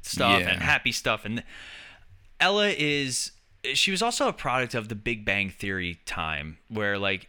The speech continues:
Speaker 1: they made, like, the nerds really just, like, the hot commodity. She's, like, always wearing, like, the nerdy t-shirts and stuff like that. But I, I like Ella because her gift is how, like, and even God says it, like, "Your, your gift is your light."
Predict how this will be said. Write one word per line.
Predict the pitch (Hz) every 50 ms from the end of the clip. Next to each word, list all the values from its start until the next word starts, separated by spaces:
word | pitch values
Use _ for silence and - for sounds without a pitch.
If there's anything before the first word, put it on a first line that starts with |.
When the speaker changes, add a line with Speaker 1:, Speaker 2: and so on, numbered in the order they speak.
| _ -
Speaker 1:
they | 113 113 117 113
made, | 113 113 117 127
like, | 127 120 117 -
the | 117 107
nerds | 101 101 104 104 104 104 101 104 104 98 98 101 - - - -
really | 113 104 101 101 104 104 104 104 101 98 95 90
just, | - 92 - -
like, | 92 87 -
the | 87
hot | - - - 101 92 -
commodity. | - 110 95 87 85 90 95 95 95 101 98 98 - - - - - -
She's, | - - 156 139
like, | 147 147 139 139
always | 143 143 123 123
wearing, | 135 127 127 127
like, | 123 117
the | - 120
nerdy | 113 110 107 104 95 -
t-shirts | - 165 156 131 - - 139 127 123 123 120 -
and | 120 113
stuff | 127 113
like | 120 113 -
that. | 127 117 113 - - - - - - - - -
But | - 151 151 - -
I, | 151 147 - -
I | 127 143
like | 135 131 135 139 151 180 - - - - -
Ella | 117 117 110 107 104 101 104 -
because | - 107 104 - - - - 110 107 104 101 - - - - - - - - _ _ _ - - - _ -
her | 127 117 113 135 143 131
gift | 113 - - 151 185 185 - -
is | 135 120 117 -
how, | - - - 120 120 117 - -
like, | 135 147 151
and | 143 160 160 170
even | 185 196 208 156
God | 135 135 123 131 123 -
says | - 113 104 98 92
it, | 82 76
like, | 90 92 107
"Your, | 110 120 -
your | 127 123 135
gift | 143 240 269 - -
is | 220 - -
your | - 104
light." | - - 170 226 220 76 65